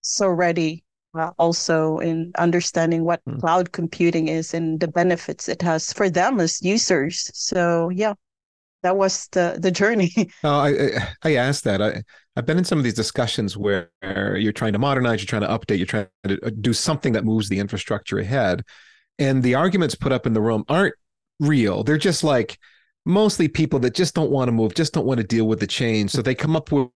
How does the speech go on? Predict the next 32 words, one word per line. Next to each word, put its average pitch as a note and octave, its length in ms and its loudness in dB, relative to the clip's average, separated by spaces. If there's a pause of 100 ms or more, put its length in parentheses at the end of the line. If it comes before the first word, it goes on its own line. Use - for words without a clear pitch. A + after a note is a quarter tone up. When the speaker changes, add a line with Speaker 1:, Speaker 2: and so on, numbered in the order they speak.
(120)
Speaker 2:
with B2 220 0 (240)
something G2+ 800 -2
that A#2+ 180 0
sounds B2+ 340 0
plausible A#2+ 880 0
so A2 200 -2
that A2 240 -2
they A2+ 100 2
can A2 160 -2
get G2 200 -2
pushback G#2 540 -2
on F#2+ 140 -4
the, F#2 120 -8 (100)
on F#2 120 -4
the F2+ 80 -6
project C3 520 -4
and F#2+ 100 -4
have F#2 160 -2
it F2 180 -4 (440)
slow G2+ 400 0
down G#2 440 0
or G2+ 380 0
hopefully F#2+ 360 -4
stop - 440 -2
because F2+ 220 -4
they F#2 80 -4
just F#2 160 -6
don't F2 120 -4
wanna F#2 160 -6
face - 300 -6
the - 80 -14
change. - 480 -6